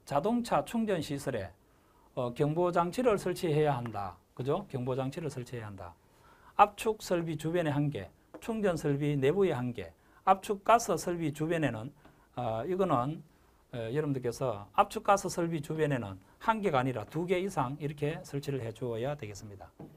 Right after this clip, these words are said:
압축 가스 설비. 에, 이 내용은 안전관리법에 규정이 되어 있는 내용이기 때문에, 에, 여러분께서 이 숫자를 익혀 두시는 수밖에 없겠죠.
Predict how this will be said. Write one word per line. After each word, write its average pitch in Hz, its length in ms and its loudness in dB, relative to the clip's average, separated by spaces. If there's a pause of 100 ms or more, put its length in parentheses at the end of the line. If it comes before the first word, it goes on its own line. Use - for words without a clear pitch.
(300)
압축 165 260 -2
가스 156 240 0
설비. 120 380 -4 (460)
에, 135 160 4
이 220 180 6
내용은 170 520 6 (280)
안전관리법에 196 880 2
규정이 185 400 0
되어 170 140 2
있는 151 240 0
내용이기 135 560 0
때문에, 113 500 -2 (380)
에, 120 120 -2
여러분께서 131 540 -4
이 151 140 -6
숫자를 170 580 0 (140)
익혀 240 280 -2
두시는 185 360 -4
수밖에 131 360 -2
없겠죠. 117 640 -4